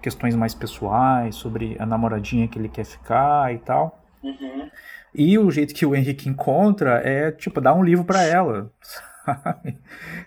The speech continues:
Speaker 1: É,
Speaker 2: <laughs>
Speaker 1: mas não é assim, "Ah, né, quando eu tive apaixonado", assim. Você não tem uma conversa ali afetiva, porque a pressa do Henrique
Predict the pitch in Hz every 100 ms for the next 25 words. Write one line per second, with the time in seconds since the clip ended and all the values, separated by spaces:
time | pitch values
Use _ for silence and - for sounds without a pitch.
0 | - - 131 - 127 226 226 214 - -
1 | 139 135 131 - 143 147 160 151 214 233
2 | 202 - 165 180 226 220 190 156 147 180
3 | 175 175 165 196 196 180 151 147 143 131
4 | 135 139 - 139 156 160 131 120 120 113
5 | - - 147 123 120 143 135 131 151 -
6 | - - 202 - 247 254 180 156 131 123
7 | 120 - 120 120 113 - 113 - 107 -
8 | 139 - - 139 - 151 180 247 - 131
9 | 131 113 180 202 -